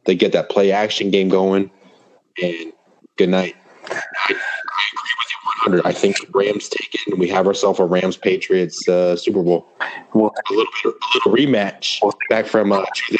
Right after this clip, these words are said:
Speaker 1: thousand.
Speaker 2: We'll see how it goes, right?
Speaker 1: Uh, I know how it's gonna go. It's gonna be Rams-Patriots. I'm good at this stuff, bro. I bet all the time, and I always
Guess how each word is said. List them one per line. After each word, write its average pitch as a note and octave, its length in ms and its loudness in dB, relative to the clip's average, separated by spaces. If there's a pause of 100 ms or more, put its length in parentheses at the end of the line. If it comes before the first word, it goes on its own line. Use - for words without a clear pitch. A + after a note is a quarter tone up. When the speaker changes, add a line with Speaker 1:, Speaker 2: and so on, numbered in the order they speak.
Speaker 1:
thousand. G#2 380 2 (380)
Speaker 2:
We'll A#2+ 140 4
see C3+ 160 2
how A#2 160 2
it G2+ 60 0
goes, A#2+ 340 2
right? A#2 320 2
Speaker 1:
Uh, D#3 640 2 (420)
I A2 120 4
know F#2 140 2
how E2+ 180 0
it's D#2 120 -4
gonna - 240 -6
go. - 100 -6 (360)
It's - 160 2
gonna G#2 200 2
be E2 80 -8 (180)
Rams-Patriots. - 600 -2 (880)
I'm C3 100 -4 (140)
good B2 160 2
at - 60 -10
this - 140 -2
stuff, - 260 -8
bro. - 100 -6 (260)
I - 220 -10
bet A#2+ 280 2
all G2+ 160 4
the F2 120 2
time, F#2 320 0
and F2 80 0
I E2+ 80 2
always F2 540 0